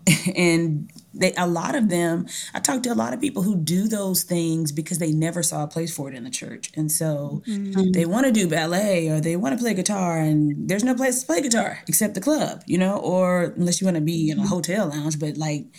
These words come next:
Speaker 1: true musicians, they wanna be somewhere that's, like, alive. And so,
Speaker 2: Right.
Speaker 1: um, it's just been a passion of ours to say, "Li-, listen, the world doesn't get to own and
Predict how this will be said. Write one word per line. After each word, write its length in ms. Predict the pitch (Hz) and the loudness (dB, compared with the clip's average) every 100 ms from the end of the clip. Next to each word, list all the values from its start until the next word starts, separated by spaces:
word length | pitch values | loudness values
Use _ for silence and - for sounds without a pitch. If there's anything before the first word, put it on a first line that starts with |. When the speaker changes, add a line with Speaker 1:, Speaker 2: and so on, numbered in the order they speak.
| - - | -20 -10
Speaker 1:
true 200 | - 277 | -4 0
musicians, 600 | 233 175 202 294 185 175 | 2 2 2 2 2 2
they 120 | 180 240 | 0 -2
wanna 200 | 226 165 | 0 0
be 160 | 170 | 0
somewhere 340 | 160 165 156 147 | 0 0 0 -2
that's, 280 | 143 131 | -4 -4
like, 180 | 147 151 147 | -2 -4 -4
alive. 680 | 143 139 - 117 117 127 | -8 -8 -8 -8 -10 -8
And 180 | 143 147 | -4 -2
so, 500 | - 160 151 147 147 - | -2 -2 -2 -4 -6 -10
Speaker 2:
Right. 320 | 220 214 190 180 | -6 0 2 2
Speaker 1:
um, 600 | 165 160 160 151 151 - _ | 2 2 2 2 0 -4 _
it's 220 | 185 190 | -2 0
just 220 | - 196 180 | 0 0 2
been 100 | 165 | 0
a 80 | |
passion 400 | 151 160 165 170 | -2 0 0 2
of 120 | 165 143 | 0 -2
ours 320 | 139 139 - | -6 -6 -4
to 140 | - | 0
say, 440 | 151 - 156 156 - - | 0 2 0 0 -4 -10
"Li-, 140 | - - | -6 -4
listen, 420 | 254 254 180 160 | -2 0 0 0
the 80 | 160 | 0
world 340 | 165 190 226 | 0 -2 -2
doesn't 300 | 214 190 160 | -2 -2 -2
get 180 | 160 165 | -4 -4
to 180 | - - 156 | -6 -6 -2
own 380 | 156 170 180 | 0 0 0
and 340 | 160 147 147 | 0 -2 -6